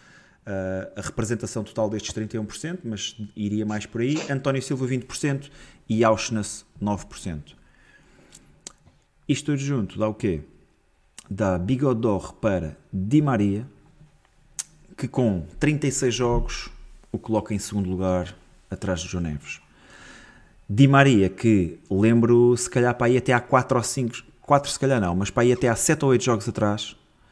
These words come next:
tinha apenas dois bigodes de or e neste momento já vai com seis.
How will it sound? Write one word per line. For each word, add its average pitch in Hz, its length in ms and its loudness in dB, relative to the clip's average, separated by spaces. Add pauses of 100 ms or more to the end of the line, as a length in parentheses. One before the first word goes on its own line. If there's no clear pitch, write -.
(300)
tinha 113 200 2
apenas 107 440 0
dois 104 580 2
bigodes 104 480 0
de 95 100 -4
or 104 400 0
e 107 120 -2
neste 104 260 -4
momento 104 220 -4
já 107 120 -4
vai 101 140 -4
com 107 160 -8
seis. 90 360 -8